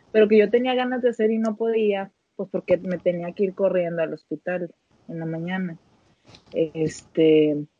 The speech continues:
y yo dije, "Ay, si yo pudiera, me voy a dedicar al menos una o dos semanas entre semana para poder hacer cosas, hacerme un desayuno temprano, comer aquí en el patio", no sé, o sea, con cosillas así,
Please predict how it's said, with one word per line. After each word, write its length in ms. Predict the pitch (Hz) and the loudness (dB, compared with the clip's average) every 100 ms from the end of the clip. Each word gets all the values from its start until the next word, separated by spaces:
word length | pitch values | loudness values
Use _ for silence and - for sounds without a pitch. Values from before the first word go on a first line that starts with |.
| _ _ | _ _
y 140 | 196 | 2
yo 140 | 185 190 | 4 6
dije, 260 | 180 180 | 4 2
"Ay, 340 | 180 214 233 - | -4 -2 -2 -2
si 200 | - 202 | 0 0
yo 100 | 202 | 0
pudiera, 580 | 240 262 262 269 277 277 | 0 2 2 2 -2 -4
me 120 | 247 | -4
voy 300 | 190 185 185 202 | 0 0 0 -2
a 360 | 208 208 185 - | -4 -6 -8 -6
dedicar 560 | 190 180 170 180 190 185 - | -2 0 0 0 -2 -4 -4
al 140 | 190 | -4
menos 300 | 190 190 196 | -4 -6 -6
una 300 | 196 190 196 | -4 -4 -2
o 40 | 190 | 0
dos 140 | 190 | -2
semanas 400 | 202 190 190 185 | -4 -6 -8 -10
entre 200 | 185 165 | -10 -10
semana 680 | - 170 185 208 208 208 208 | -10 -10 -8 -4 -4 -4 -4
para 240 | 175 165 | -4 -2
poder 320 | - 156 156 | 0 2 2
hacer 300 | 175 - 180 | 0 -4 -6
cosas, 640 | - 165 160 - 170 160 _ _ _ _ | 0 2 2 -2 -6 -6 _ _ _ _
hacerme 320 | 170 175 175 | -4 -2 0
un 80 | 180 | 2
desayuno 480 | 185 185 185 175 175 | 2 4 2 2 0
temprano, 760 | 190 180 - 165 156 160 165 160 | -2 -2 -2 -4 -4 -4 -6 -2
comer 360 | 170 165 156 | -2 -2 -2
aquí 260 | 160 - 175 | -4 -4 -6
en 140 | 170 | -4
el 140 | 175 165 | -4 -6
patio", 600 | 143 139 - 165 160 151 | -4 -4 -2 0 0 -2
no 160 | 175 | -8
sé, 260 | - 202 196 | -2 0 2
o 40 | |
sea, 140 | 185 175 | 0 0
con 160 | 185 | 0
cosillas 520 | 185 196 180 202 226 240 | 0 0 2 4 4 2
así, 320 | 226 220 | -2 -4